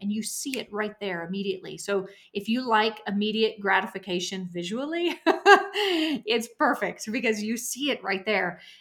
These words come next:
And if you like troubleshooting, if you like problem solving, if you have a really good eye for detail, then,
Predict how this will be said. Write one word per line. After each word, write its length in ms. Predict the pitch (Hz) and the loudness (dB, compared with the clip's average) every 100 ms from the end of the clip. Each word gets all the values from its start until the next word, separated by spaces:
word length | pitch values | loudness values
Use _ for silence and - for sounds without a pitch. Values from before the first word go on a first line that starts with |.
| - | -6
And 80 | 269 | -4
if 100 | 262 | -2
you 160 | 269 | -2
like 260 | 277 294 294 | 0 0 -2
troubleshooting, 680 | - 254 240 - 196 170 180 | -6 -4 -4 -2 -2 -2 -4
if 100 | 180 | -6
you 80 | 240 | -6
like 200 | - - | -6 -4
problem 280 | 214 208 | -4 -4
solving, 380 | 196 175 170 180 | -4 -4 -4 -6
if 180 | 185 220 | -6 -4
you 100 | 226 | -4
have 200 | 202 240 | -2 -2
a 80 | 226 | -2
really 440 | 214 214 220 226 214 | -2 -2 -2 -2 -2
good 180 | 202 | -4
eye 280 | - - 196 | -4 -4 -4
for 140 | 196 202 | -6 -8
detail, 600 | 180 180 247 302 381 381 _ - _ _ 226 | -8 -8 -6 -6 -8 -12 _ -20 _ _ -4
then, 260 | 220 - | -2 -4